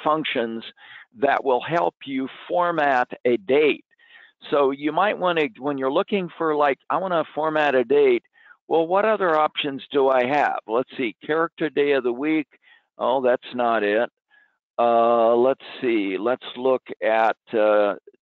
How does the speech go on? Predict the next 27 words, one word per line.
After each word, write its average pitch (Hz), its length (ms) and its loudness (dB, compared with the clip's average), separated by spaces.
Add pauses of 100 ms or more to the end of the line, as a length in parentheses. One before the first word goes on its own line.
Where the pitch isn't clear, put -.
(140)
date 143 320 0
list. 95 420 -2 (800)
Uh, 107 300 2 (220)
it 120 200 0
works 143 340 -4
in 123 120 -2
Aceweb 156 760 0 (220)
for 120 600 2 (420)
listing 151 600 -2 (120)
all 151 240 4
the 170 100 0
meeting 185 420 -4
dates 120 400 0
for 110 160 0
a 98 60 -4
course. - 400 -10
No, 160 260 -4
that 143 200 -4
wasn't 113 340 -8
what 101 160 -4
I 98 80 -2
wanted. 98 540 -6 (560)
So 175 200 2
again, 160 280 0
the 113 100 -2
point 208 460 -2
is, 147 260 4